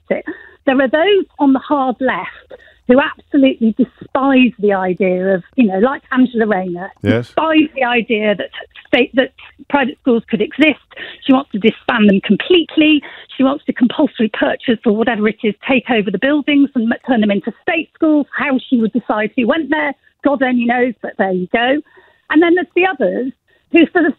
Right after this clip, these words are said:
Speaker 1: sit there, and I personally think that most parents, if they have the opportunity to send their child to a fairly middle-of-the-road, uh, private day school where the class sizes are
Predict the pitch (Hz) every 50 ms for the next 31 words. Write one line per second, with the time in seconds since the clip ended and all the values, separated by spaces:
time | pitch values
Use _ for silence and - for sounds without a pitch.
0 | - - 339 - - - 233 185 185 185 190 196 - - - - - 277 277 269
1 | 277 _ _ _ - 311 339 381 403 349 - - - 302 285 320 311 _ - 262
2 | 208 196 190 185 - - 175 180 269 - - 285 277 - _ _ _ _ - 269
3 | 269 302 330 294 - _ _ _ - - - 240 190 180 180 175 190 254 311 -
4 | _ _ _ _ _ - 240 233 - - 277 285 254 277 269 - - 262 247 240
5 | - - - - - 202 185 185 - _ - 170 180 185 - - - - 220 214
6 | 262 302 311 302 - - 202 190 190 185 185 185 196 - _ _ - _ _ _
7 | _ _ - 294 247 240 233 220 214 214 226 247 _ _ _ _ _ _ - 466
8 | 440 508 523 508 466 440 427 330 285 311 339 359 - - 359 381 - _ - 381
9 | 339 262 214 214 214 220 226 226 214 _ _ - _ _ _ _ _ - - _
10 | _ _ - 269 254 247 - _ - - 311 320 311 320 302 320 - - _ _
11 | _ - 311 277 277 269 262 - _ _ _ - 196 185 190 214 254 277 262 240
12 | 220 190 208 - - - 254 285 311 302 - _ - 330 311 311 302 302 - 302
13 | 262 - 262 240 233